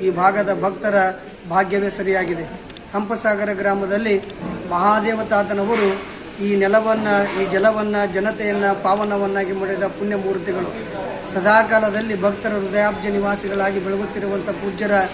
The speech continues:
ಜಾತ್ರಾ ಮಹೋತ್ಸವದ ಪೂರ್ವ ತಯಾರಿಯಾಗಿ ಪೀಠ ಪರಂಪರೆಯ ಮಹಾಗುರುವರ್ಯರಾದ ಜಗದ್ಗುರುಗಳಿಂದ, ರೇಣುಕರಿಂದ ಸ್ಥಾಪಿಸಲ್ಪಟ್ಟಂತಹ ಚಿಕ್ಕಮಗಳೂರು ಜಿಲ್ಲೆ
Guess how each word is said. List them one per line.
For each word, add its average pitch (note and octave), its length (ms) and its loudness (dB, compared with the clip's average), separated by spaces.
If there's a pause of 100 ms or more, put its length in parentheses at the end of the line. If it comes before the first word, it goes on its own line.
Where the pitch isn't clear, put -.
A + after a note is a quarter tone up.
(400)
ಜಾತ್ರಾ F#3 360 2
ಮಹೋತ್ಸವದ G3+ 520 -2
ಪೂರ್ವ G#3 360 -2
ತಯಾರಿಯಾಗಿ G3 760 2 (540)
ಪೀಠ A#3 200 0
ಪರಂಪರೆಯ A3 680 0
ಮಹಾಗುರುವರ್ಯರಾದ G3+ 1080 0 (520)
ಜಗದ್ಗುರುಗಳಿಂದ, A3 840 0 (680)
ರೇಣುಕರಿಂದ A3 600 0 (480)
ಸ್ಥಾಪಿಸಲ್ಪಟ್ಟಂತಹ G#3 1400 2 (560)
ಚಿಕ್ಕಮಗಳೂರು A#3 580 2
ಜಿಲ್ಲೆ G#3 640 0